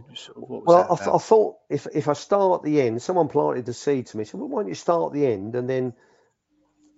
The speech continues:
Speaker 2: 'cause obviously people know you're not there anymore, basically. And, and then from then on,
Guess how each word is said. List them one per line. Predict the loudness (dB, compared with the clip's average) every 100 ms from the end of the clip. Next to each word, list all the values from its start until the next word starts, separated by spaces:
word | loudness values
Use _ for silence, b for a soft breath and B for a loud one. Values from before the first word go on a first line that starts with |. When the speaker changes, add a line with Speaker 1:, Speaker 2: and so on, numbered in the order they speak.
| _ _ _
Speaker 2:
'cause | -6 -4
obviously | -4 -4 -6
people | -4 -4
know | -2 0 -2
you're | -2 -4
not | -4 0
there | 2 0
anymore, | -2 -8 -6
basically. | -6 -6 -10 -10 -4 -2
And, | -2 -4 _ _ _ _ _ -6
and | 2
then | 4
from | 4 0
then | 2 4
on, | 2 0 -4 -12